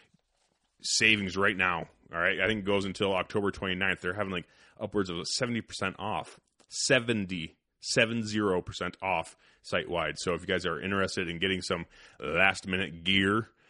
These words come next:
um, or maybe some shit for next year, whatever. You need some late-season stuff? 'Cause that's coming around the corner. It's gonna get fucking cold really soon. So, uh, get on Huntworth.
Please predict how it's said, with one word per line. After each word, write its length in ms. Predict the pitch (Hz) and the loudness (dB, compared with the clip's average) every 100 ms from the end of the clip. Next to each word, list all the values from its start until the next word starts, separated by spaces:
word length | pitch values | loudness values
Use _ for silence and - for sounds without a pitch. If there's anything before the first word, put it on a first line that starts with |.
| - - - | -20 -20 -2
um, 460 | 87 87 87 85 82 | 4 4 4 2 2
or 260 | 85 87 | 0 0
maybe 160 | 104 143 | 0 -2
some 140 | 160 | -2
shit 160 | 170 175 | -2 -2
for 120 | 196 | -2
next 280 | 190 196 - | -2 -2 -2
year, 220 | 190 - - | -2 -2 -2
whatever. 340 | 135 104 107 | 2 4 4
You 120 | 113 135 | 2 2
need 120 | 156 | 2
some 140 | 101 | 0
late-season 440 | 107 127 - 175 175 | 0 -2 -4 -4 -4
stuff? 360 | 196 196 - | -2 -2 -4
'Cause 80 | - | -8
that's 180 | 92 160 | -6 -4
coming 240 | - 80 | -4 -4
around 220 | 80 82 82 | -2 -2 -4
the 80 | |
corner. 380 | - 90 90 90 | -4 -2 0 -2
It's 120 | 98 - | -4 0
gonna 120 | 131 | 2
get 180 | 92 - | 0 -2
fucking 340 | - 90 82 | -2 -2 -2
cold 340 | - 87 87 87 | -2 0 2 4
really 180 | 113 | 2
soon. 420 | 90 - 113 90 87 _ _ | 2 2 2 2 -4 _ _
So, 420 | - 107 95 92 | 0 6 6 6
uh, 380 | 90 90 85 85 82 | 4 4 4 4 2
get 120 | 127 | 2
on 100 | 139 | 4
Huntworth. 480 | 107 104 104 104 - | 4 2 4 4 0